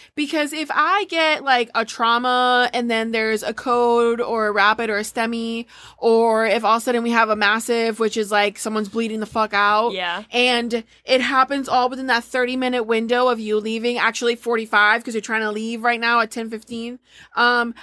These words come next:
Speaker 1: I'll be fucked."
Speaker 2: Yeah.
Speaker 1: So I spent that forty-five minutes, because nothing happened in those forty-five minutes. She did stay.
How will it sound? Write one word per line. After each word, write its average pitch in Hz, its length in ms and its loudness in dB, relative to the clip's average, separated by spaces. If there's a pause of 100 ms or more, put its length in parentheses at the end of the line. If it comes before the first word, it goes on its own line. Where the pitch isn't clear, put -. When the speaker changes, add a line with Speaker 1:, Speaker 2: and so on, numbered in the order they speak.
(100)
Speaker 1:
I'll 269 140 4
be 302 120 0
fucked." - 760 0
Speaker 2:
Yeah. 170 320 -10 (180)
Speaker 1:
So 277 480 0
I 294 180 2
spent 277 880 -6
that 247 220 2
forty-five 254 560 0
minutes, 220 720 -4
because 214 180 0
nothing 233 260 2
happened 208 640 -2 (720)
in 226 120 2
those 202 160 2
forty-five 196 440 0
minutes. 135 380 -8
She 240 120 -2
did 233 220 2
stay. - 480 0